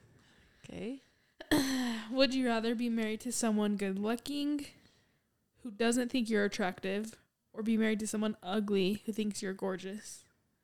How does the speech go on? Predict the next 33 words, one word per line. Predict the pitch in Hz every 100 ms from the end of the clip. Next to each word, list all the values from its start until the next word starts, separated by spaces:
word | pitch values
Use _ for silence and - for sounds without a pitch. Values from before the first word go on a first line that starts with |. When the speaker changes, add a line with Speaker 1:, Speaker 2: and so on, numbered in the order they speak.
| _ _ _ _ _ _ _ _ _ _ _ -
Speaker 1:
<laughs> | 202 - - - - -
Here's | 208
the | 196
thing. | 196 214 175 160 180 - - - -
Who | 240 233
has | 202 214 196
the | 196
better | 190 180
personality, | - 185 139 143 - - - - _ _ -
you | 175
know? | - 190 - _ _ 381 403 285 247
Speaker 2:
Get, | 320 302
don't | 339 302 240
even. | 196 180 185 190 208 - -
Speaker 1:
<laughs> | 269 - 262 _ 247
Eva? | 240 233 262 294
Speaker 2:
Don't | 302 311 254
even. | 214 202 208 208 220 233 _ _ - - - _ _ _ _ - - _ _
Where's | - 196 -
my | - _ 165
Coke? | 180 - - - - - _ _ _ _ _ - 233 -
Speaker 1:
Eva | 214 208
filled | 196 151
her | 185
Stanley | - - 160 156
up | 185
with | -
Coke, | 190 156 160
and | - 85
it's | 185 - -
Speaker 2:
Diet | 190 175 165
Speaker 1:
just | - 220
Speaker 2:
Coke. | 175 165 -